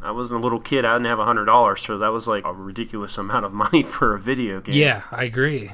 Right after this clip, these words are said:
Speaker 1: But all, all the stores in the malls, 'cause these were all located in malls for me at least, were, they had a little higher prices because of the mall prices as well.
Speaker 2: Yeah, a little bit of overhead from the,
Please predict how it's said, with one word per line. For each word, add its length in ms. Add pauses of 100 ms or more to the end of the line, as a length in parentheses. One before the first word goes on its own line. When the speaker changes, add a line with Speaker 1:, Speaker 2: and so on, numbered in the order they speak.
Speaker 1:
But 380
all, 380
all 180
the 100
stores 460
in 80
the 80
malls, 580
'cause 200
these 200
were 140
all 180
located 460
in 100
malls 360
for 160
me 240
at 100
least, 500
were, 560
they 140
had 220
a 20
little 280
higher 300
prices 560
because 320
of 60
the 80
mall 240
prices 480
as 160
well. 200
Speaker 2:
Yeah, 260
a 20
little 200
bit 120
of 100
overhead 560
from 340
the, 340